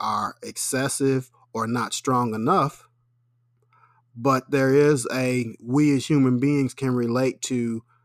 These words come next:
um, discipline and what goes into discipline. When people are being disciplined, most of,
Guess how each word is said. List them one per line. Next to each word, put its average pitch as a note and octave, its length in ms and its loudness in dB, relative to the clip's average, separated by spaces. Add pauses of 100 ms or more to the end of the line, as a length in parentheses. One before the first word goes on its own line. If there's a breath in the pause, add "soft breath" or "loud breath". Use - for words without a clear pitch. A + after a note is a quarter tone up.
(240)
um, G#2+ 420 -10
discipline G#2 600 -2 (580)
and A#2+ 240 -2
what B2+ 180 0
goes B2+ 260 0
into D3 240 0
discipline. G2 540 -12 (540)
When A#2 140 -2
people D3+ 360 2
are B2+ 120 2
being D#3 360 4
disciplined, B2+ 600 0
most B2+ 340 2
of, B2+ 120 -2